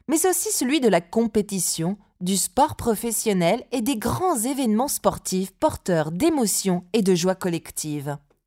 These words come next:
Les Français et le sport. Bonne nouvelle, soixante-dix-sept pour cent des Français font du sport et plus de la moitié d'entre eux pratiquent un sport au moins une fois par semaine.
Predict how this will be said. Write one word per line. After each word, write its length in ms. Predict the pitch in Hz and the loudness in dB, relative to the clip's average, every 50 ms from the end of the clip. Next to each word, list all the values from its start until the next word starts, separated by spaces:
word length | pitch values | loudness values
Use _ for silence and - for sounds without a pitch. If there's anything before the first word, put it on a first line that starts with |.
| _ _ _ _ _ _ _ _ _ _ _ _ _ _ _ _ _ _ _ _ _ _ _ - | _ _ _ _ _ _ _ _ _ _ _ _ _ _ _ _ _ _ _ _ _ _ _ 0
Les 160 | 226 294 302 | 2 2 2
Français 500 | - - 311 302 294 - - 320 339 427 - - - | 2 2 2 2 2 2 4 4 4 4 2 -4 0
et 100 | 254 233 | 2 4
le 120 | 220 226 214 | 4 4 2
sport. 560 | - - - - 165 151 147 139 139 - - _ _ _ _ _ _ _ _ _ _ - | 2 -4 -2 0 0 2 2 0 -2 -6 -16 _ _ _ _ _ _ _ _ _ _ -4
Bonne 260 | 175 175 247 320 339 339 | 2 6 6 6 6 4
nouvelle, 640 | 320 302 220 196 185 165 151 147 151 156 151 165 _ _ _ _ _ _ - | 2 2 4 4 4 4 4 2 0 -4 -6 -6 _ _ _ _ _ _ -4
soixante-dix-sept 1300 | - - - - 190 196 208 - - - 339 349 339 - 226 196 190 285 359 - - - 214 180 - - - | -4 -4 0 2 2 2 2 2 0 2 2 2 2 2 -2 -2 0 0 -2 -2 2 2 0 0 0 -2 -2
pour 160 | 359 349 - | 0 0 0
cent 220 | - 233 190 190 | 0 0 0 2
des 120 | 220 359 359 | 2 2 0
Français 560 | - - 247 220 208 - - 202 185 202 220 - | 0 0 0 0 0 0 0 2 2 0 0 -4
font 240 | - - 392 381 | -6 -4 -2 0
du 160 | 277 220 208 185 | 0 0 0 0
sport 480 | - - - 160 151 143 143 143 - _ _ _ _ _ _ _ _ - | -2 -4 -2 -2 0 0 -2 -4 -8 _ _ _ _ _ _ _ _ -2
et 100 | 247 214 | -2 0
plus 220 | - - 440 453 440 | 2 2 2 4 4
de 80 | 359 | 4
la 120 | 302 247 214 | 4 6 6
moitié 340 | 208 202 190 208 - 226 220 | 6 4 2 2 0 0 0
d'entre 340 | 285 339 330 - - - 185 | 0 0 0 -4 -2 0 0
eux 60 | 214 | 0
pratiquent 600 | 233 - - - 202 233 - - 175 170 - - - | -2 -4 -4 -2 -2 -2 -2 -4 -8 -8 -8 -8 -4
un 140 | 285 302 302 | -2 -2 -2
sport 400 | 285 - - 190 185 202 208 - - | -2 -4 -2 -2 -2 -2 -2 -4 -2
au 100 | 294 302 | -2 0
moins 220 | 254 220 196 - - | 2 0 0 -2 0
une 160 | 294 339 330 254 | 0 0 0 0
fois 220 | - - 240 240 | 0 0 0 2
par 180 | 240 202 180 - | 2 0 -4 -4
semaine. 540 | - - 170 147 147 135 131 131 131 139 | -4 -4 -4 -4 -4 -6 -6 -8 -10 -12